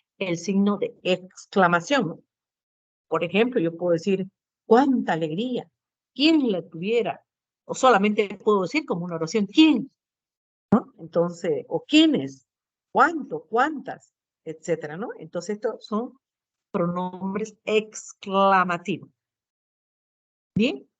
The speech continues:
si ustedes se fijan, entonces, la importancia de los pronombres cuando utilizamos, ¿no? O sea, la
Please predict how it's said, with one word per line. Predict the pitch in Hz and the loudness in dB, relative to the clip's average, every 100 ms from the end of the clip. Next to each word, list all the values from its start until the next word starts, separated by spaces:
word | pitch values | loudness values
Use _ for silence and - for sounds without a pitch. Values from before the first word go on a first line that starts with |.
| _ | _
si | - 214 | -8 0
ustedes | 233 247 | 4 4
se | 254 226 | 4 -2
fijan, | 254 240 220 | -2 -4 -4
entonces, | 190 196 202 202 226 | -4 -2 -2 -2 -2
la | |
importancia | 185 190 202 190 190 262 302 330 320 | -2 -2 0 0 0 -2 -2 -2 -4
de | 208 190 | -2 -2
los | 185 185 | -2 -4
pronombres | 185 180 208 240 262 269 | -4 0 2 2 0 -2
cuando | 269 180 175 | -6 -6 -8
utilizamos, | - - 185 185 - 233 202 170 | -12 -6 -4 -2 0 0 0 -4
¿no? | 202 254 | -6 -8
O | 185 | -8
sea, | - | -4
la | 190 160 | -4 -4